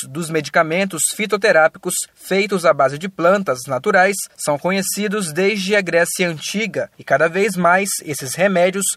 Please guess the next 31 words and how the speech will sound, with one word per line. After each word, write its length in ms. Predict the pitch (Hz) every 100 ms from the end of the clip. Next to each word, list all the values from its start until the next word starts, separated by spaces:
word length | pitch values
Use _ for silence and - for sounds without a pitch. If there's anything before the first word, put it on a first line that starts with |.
| -
ganham 360 | 156 180 233 233
espaço 520 | 208 - 175 175 185
nas 160 | 180 -
prateleiras 720 | 143 135 208 175 185 185 131
das 160 | 123
farmácias 640 | - 220 190 180 190 196 196 190
e 100 | 208
dos 160 | 208 -
postos 480 | - 170 165 175 160
de 120 | 156
saúde. 600 | - 202 151 196 208 123 - _
Unidades 520 | 165 208 170 175 170 135
do 120 | 185
sus, 320 | - 202 208 196 - _
Serviço 680 | - - 180 160 226 - 208 196
Único 360 | 208 226 190
de 140 | 135 -
Saúde, 540 | 220 175 196 190 202 -
de 140 | 143
quase 340 | - 190 202 185
mil 240 | 180 233
cidades 400 | - 170 139 127
brasileiras, 680 | 131 147 190 196 185 202 202 - -
já 200 | 131 151
oferecem 680 | - 220 190 196 202 233 202
esses 340 | 190 226 226
produtos 640 | - 233 175 165 175 185 -
aos 220 | 180 170
pacientes. 800 | - 165 - 180 160 196 190 - - - _
Os 140 | 147 143
fitoterápicos 960 | - 226 208 156 202 170 185 196 202